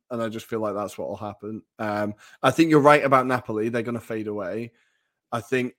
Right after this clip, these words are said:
I, I would really love Napoli to win it. I really wanna see that city.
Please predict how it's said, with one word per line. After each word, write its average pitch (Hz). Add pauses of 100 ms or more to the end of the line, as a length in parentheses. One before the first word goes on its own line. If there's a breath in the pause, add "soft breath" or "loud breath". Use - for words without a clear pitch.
I, 127
I 131
would 135
really 135
love 131
Napoli 127
to 123
win 120
it. 107 (100)
I 120
really 131
wanna 131
see 127
that 120
city. 117